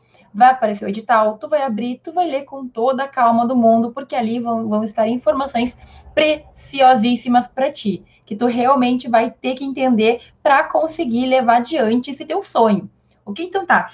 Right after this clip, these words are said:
eu vou colocar isso como ponto zero, tá? Como ponto zero, buscar o edital. Tu tem que saber o, o que que é necessário,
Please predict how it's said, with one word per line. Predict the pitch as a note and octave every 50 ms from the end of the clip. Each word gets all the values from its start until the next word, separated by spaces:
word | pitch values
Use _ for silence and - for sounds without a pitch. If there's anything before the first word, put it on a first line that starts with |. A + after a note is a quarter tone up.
| _ _
eu | - G#3
vou | D4 D#4
colocar | - A4+ A4+ - - - C4 A3
isso | G#3+ A3 B3+ D4 - - - - - - _ _ _ _ _ _ _ _
como | - - C#4 C#4 D4+ D#4 D#4 D#4+ - - - _
ponto | - D#4+ F4 F#4+ G4 - - G4+ G4+ - -
zero, | G#3 G3+ C4 B3 A3+ A3 G#3 F3+ E3+ - - _ _ _ _ _ _ _ _
tá? | G#3+ G3 G3+ G#3+
Como | G#3+ - C4 A#3+ B3 A#3+
ponto | - - D#4 D#4+ F4+ F4+ - G4
zero, | F#4+ C#4+ C4 B3+ A#3 G#3+ G3+ G3 F#3+
buscar | F#3 G#3 A#3 - - - - B3+ C#4 D#4+ F4+
o | F4 E4
edital. | E4+ E4 E4+ G4 - - - B3 G#3 E3+ D#3+ D#3+ - - - - - _ _
Tu | _
tem | - C#4 E4
que | F4+ -
saber | - F4+ E4+ A3+ G#3+ C4 D#4
o, | F#4 F#4+ F#4 - _ _ _ _
o | A3 A3+
que | - - E4+ E4+
que | - G4+
é |
necessário, | G4 G4 F#4 - F4+ F4+ - D#4+ D4+ D4+ E4 E4 C#4+ G#3+ G3 -